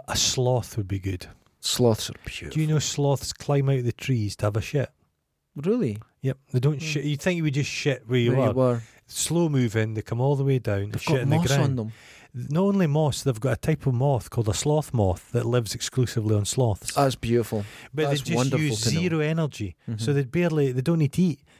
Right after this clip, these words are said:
Speaker 1: 'cause they just, they're basically hanging on tendons. So it's just
Speaker 2: Oh, incredible.
Speaker 1: incredible animals. Three-toed
Speaker 2: Beautiful.
Speaker 1: sloth, two-toed
Speaker 2: Beautiful.
Speaker 1: sloth.
Speaker 2: Absolutely
Speaker 1: Seen a
Speaker 2: stunning.
Speaker 1: sloth. The, I th-, here's, we've been saying how good YouTube is.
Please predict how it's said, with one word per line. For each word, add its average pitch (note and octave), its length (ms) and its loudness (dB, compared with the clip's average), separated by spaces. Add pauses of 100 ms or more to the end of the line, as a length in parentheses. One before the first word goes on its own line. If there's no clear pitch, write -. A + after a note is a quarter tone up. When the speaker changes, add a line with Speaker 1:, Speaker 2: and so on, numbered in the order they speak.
(100)
Speaker 1:
'cause C#3 180 0
they C#3+ 100 2
just, D3 320 0
they're C#3 140 2
basically C3+ 480 0
hanging B2+ 400 2
on A2 120 2
tendons. C3+ 640 0 (360)
So - 180 -4
it's - 180 -6
just - 420 -2 (300)
Speaker 2:
Oh, G#2+ 280 -4 (100)
incredible. A2+ 560 -4
Speaker 1:
incredible C#3 560 0
animals. G2 420 -2
Three-toed C#3+ 300 0
Speaker 2:
Beautiful. C3 260 2
Speaker 1:
sloth, A#2+ 320 2
two-toed C#3 420 0
Speaker 2:
Beautiful. A#2 360 0
Speaker 1:
sloth. - 220 -14
Speaker 2:
Absolutely C3 320 -8
Speaker 1:
Seen D3 60 4
a - 20 4
Speaker 2:
stunning. A#2+ 160 0
Speaker 1:
sloth. C3+ 400 0 (800)
The, C3 120 -2 (280)
I B2 100 0
th-, - 200 -2
here's, E3 240 0
we've B2 160 2
been A#2 100 2
saying C#3+ 240 2
how B2+ 80 0
good A2+ 220 -4
YouTube A2 380 -6
is. G#2 180 -2